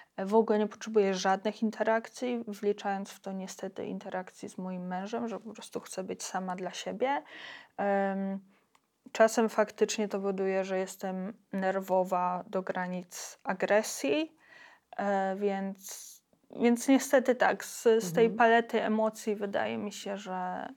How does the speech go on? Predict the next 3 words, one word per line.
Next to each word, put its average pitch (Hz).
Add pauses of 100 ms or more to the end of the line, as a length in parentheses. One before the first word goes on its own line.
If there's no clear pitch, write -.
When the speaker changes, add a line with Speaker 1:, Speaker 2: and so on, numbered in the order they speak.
(260)
Speaker 1:
że 185 (1200)
odhaczam 190
wszystkie. -